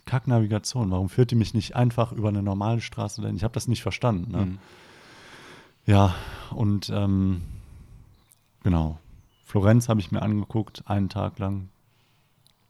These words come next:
Speaker 1: Und, äh, das war eine richtig schöne Stadt. Also da hab ich gerne Zeit verbracht. Das war toll da. Und, ähm, genau, von da aus bin ich dann wieder zurück zur, ähm, Küste gefahren, ja, weil da ist dann auch die Cinque Terre.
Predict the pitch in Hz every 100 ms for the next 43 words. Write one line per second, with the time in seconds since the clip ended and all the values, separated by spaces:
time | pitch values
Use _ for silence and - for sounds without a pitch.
0 | - - 90 90 90 85 - 87 85 85
1 | _ _ _ _ 98 - 98 92 92 101
2 | 95 - 92 95 90 - 92 - - 87
3 | 87 87 87 87 90 - 98 95 82 -
4 | 85 - 87 87 92 - 90 85 - _
5 | - 87 87 85 - _ _ - - -
6 | - - - - - _ - 101 95 95
7 | - 95 95 95 92 87 110 90 - 101
8 | 107 113 - 123 101 104 104 101 - 113
9 | - 101 95 95 95 95 95 92 87 -
10 | _ _ _ _ _ _ _ _ _ _
11 | - 135 - 139 - 123 135 135 120 104
12 | 110 - 90 95 98 95 - 95 90 -
13 | - 107 101 98 104 104 110